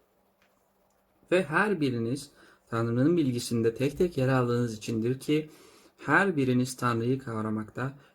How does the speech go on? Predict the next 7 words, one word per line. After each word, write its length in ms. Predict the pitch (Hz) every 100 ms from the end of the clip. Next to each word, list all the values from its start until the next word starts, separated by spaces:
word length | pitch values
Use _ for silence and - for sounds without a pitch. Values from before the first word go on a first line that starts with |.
| -
ve 80 | 113
yeryüzünü 540 | 117 147 151 127 120
anlamakta 720 | 120 120 117 110 - 135 135 - _ _
tek 300 | - 151 151
başınasınızdır. 920 | 120 123 113 113 117 110 101 - - - _ _ _ _ _ _ _ _ _ _ _ _ _ _ _ _ _ _ _ _ _ _ _ _ _ _ _ _ _ _ _ _ _ _ _ _ _ _ _ _ -
Izdırabınızın 880 | 127 135 151 156 156 170 156 175
çoğu 520 | 165 - 196 185 190